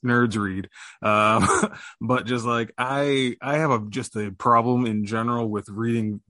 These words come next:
dense, huge books of anything. Like, I can read comic books all day long. I have my few books that I like,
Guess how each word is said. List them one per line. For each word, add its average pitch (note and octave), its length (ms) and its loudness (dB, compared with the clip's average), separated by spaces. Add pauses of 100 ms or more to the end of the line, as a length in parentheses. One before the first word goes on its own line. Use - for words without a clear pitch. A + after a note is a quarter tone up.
dense, A2 480 -4 (160)
huge A2 340 2
books G2+ 520 -4
of G2 180 -4
anything. A#2 540 -4 (640)
Like, A#2+ 160 4
I C#3+ 100 6
can C#3 160 2
read B2 260 2
comic B2 320 2
books A#2+ 220 -2
all A2 220 0
day A#2 140 2
long. G#2+ 420 -2 (200)
I A#2 120 -2
have C3+ 180 2
my A2 140 2
few C3+ 340 -4
books A2+ 360 -2
that A2 120 -4
I G#2 80 -2
like, G#2 340 -4